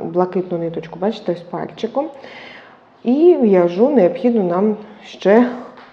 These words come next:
один, два стовпчики для вив'язування. Ось так. На камеру важкувато, але реально. Зараз все підпритягну.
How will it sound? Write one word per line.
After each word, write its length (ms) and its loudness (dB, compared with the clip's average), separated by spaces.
один, 420 2
два 520 -4
стовпчики 480 -4
для 320 0
вив'язування. 680 -4
Ось 160 -8
так. 160 -10
На 100 -4
камеру 300 -2
важкувато, 640 -4
але 500 0
реально. 500 -6
Зараз 240 -8
все 240 -18
підпритягну. 680 -4